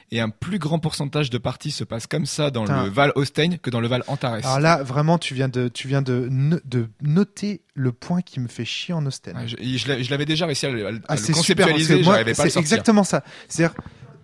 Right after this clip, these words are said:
Speaker 2: c'est exactement ça. C'est-à-dire que moi, j'ai vraiment cette sensation. Alors, c'est pas tellement que tu vas pouvoir prédire, parce que une fois, moi, tu dis cinquante pour cent du temps, je sais ce qui va se passer. Euh, moi, je dirais que je sais jamais ce qui va se passer.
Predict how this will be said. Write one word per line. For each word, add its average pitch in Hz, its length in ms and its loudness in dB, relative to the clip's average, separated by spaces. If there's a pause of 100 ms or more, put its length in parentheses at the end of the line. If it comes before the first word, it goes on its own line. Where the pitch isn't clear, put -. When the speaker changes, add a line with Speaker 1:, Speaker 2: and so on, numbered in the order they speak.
(140)
Speaker 2:
c'est - 280 -4
exactement 196 580 2
ça. 185 140 0
C'est-à-dire 151 360 0
que 156 100 2
moi, 147 200 4
j'ai 165 140 4
vraiment 170 320 4
cette - 200 -4
sensation. 202 560 0
Alors, 147 200 4 (240)
c'est - 200 2
pas 262 200 4
tellement 220 360 2
que 233 60 -2
tu - 140 -10
vas 151 80 4
pouvoir 151 220 2
prédire, 175 360 0
parce - 180 0
que 139 320 2
une 190 160 4
fois, 190 320 2
moi, 175 280 4
tu 143 160 -10
dis 160 120 -6
cinquante 190 320 0
pour - 140 -8
cent 185 140 0
du 160 120 -2
temps, 190 200 2
je 139 180 0
sais 165 240 0
ce - 80 -8
qui - 80 -14
va 131 120 -2
se - 80 -12
passer. 185 420 -2 (360)
Euh, 139 160 4
moi, 160 200 4
je 160 80 0
dirais 147 320 4
que 147 40 -6
je 131 100 -4
sais 131 180 0
jamais 160 280 4
ce - 60 -4
qui 165 100 -12
va 151 80 2
se - 80 -4
passer. 147 340 -2